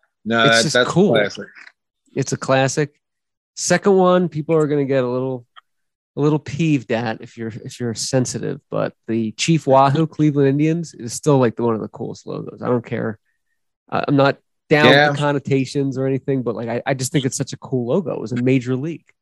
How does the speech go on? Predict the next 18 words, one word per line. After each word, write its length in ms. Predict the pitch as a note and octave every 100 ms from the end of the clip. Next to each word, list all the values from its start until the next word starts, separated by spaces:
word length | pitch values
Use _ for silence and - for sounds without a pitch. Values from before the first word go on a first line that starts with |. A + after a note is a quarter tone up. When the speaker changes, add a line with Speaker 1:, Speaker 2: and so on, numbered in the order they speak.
| _ _ _ _ _ _ _ _ _ _
Speaker 1:
And, 220 | A2 A2 G#2
and 280 | A2+ G#2+ G2+
something 360 | - C#3+ C3 A#2+
tells 280 | - C3 A#2+
me 120 | A2
it 60 | A2
will 120 | G#2+
be 160 | G#2+
discussed 560 | G2+ G2+ - C#3 A#2+ -
again 300 | A2 A#2 A2+
later 280 | A2+ A2+ A2+
on 160 | A#2
in 60 | A2
this 140 | A2
show. 340 | - A#2 B2 - _ _ _ _ _ _ _ _ _ _ _ _
Speaker 2:
There 100 | A#2+
you 100 | A#2
go. 360 | A#2 D3+ C3